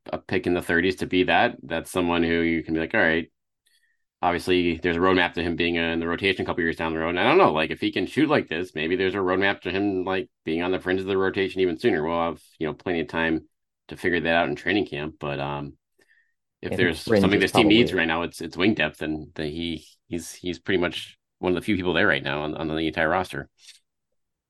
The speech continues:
Speaker 2: Yeah, I, fringe, fringe rotation,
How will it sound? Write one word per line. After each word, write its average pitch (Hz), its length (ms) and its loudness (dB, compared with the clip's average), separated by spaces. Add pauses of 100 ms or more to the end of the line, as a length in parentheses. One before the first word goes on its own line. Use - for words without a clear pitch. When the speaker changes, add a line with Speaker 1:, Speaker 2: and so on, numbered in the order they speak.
(280)
Speaker 2:
Yeah, 123 260 10
I, - 180 6 (300)
fringe, 160 340 8 (600)
fringe 135 240 4
rotation, 135 720 2